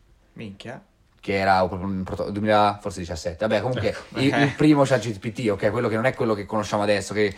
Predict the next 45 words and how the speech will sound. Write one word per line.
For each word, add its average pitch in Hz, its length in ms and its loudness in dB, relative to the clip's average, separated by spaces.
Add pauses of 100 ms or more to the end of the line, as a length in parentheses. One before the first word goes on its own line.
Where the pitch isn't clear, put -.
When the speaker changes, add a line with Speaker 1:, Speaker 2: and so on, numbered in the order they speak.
(100)
Speaker 2:
che 110 120 -6
ti 107 100 -6
fa 110 100 2
di 107 140 0
tutto, 101 480 -4 (300)
quello 131 200 4
che 107 160 0
era 98 520 4
molto 110 320 -2
obsoleto. 104 360 -2
Però 143 140 6
lui 156 180 4
si 120 80 -2
è - 20 2
messo 120 260 0
lì, 160 220 0 (300)
è, 139 160 -2
è - 160 -6
come, 135 300 2
è, 120 240 -2
io, 123 340 0
mm, 107 140 -4
l'ha 107 100 0
spiegato, 110 460 -2
eh, 139 140 -6 (160)
a - 100 -6
Tintoria 104 320 -2
Podcast, 90 400 -8
tra 90 100 -10
l'altro, 90 380 -8
l'ha, 90 200 -4
l'ha 90 180 -8
spiegata 87 280 -6
questa 87 220 -8
roba 85 160 -4
lui. 92 200 -6 (540)
E 139 180 2
si 131 80 0
è - 40 2
messo 160 180 0
lì 160 80 2
con 120 140 -4
questa 98 640 4 (100)
intelligenza 107 380 -6
artificiale 120 640 -4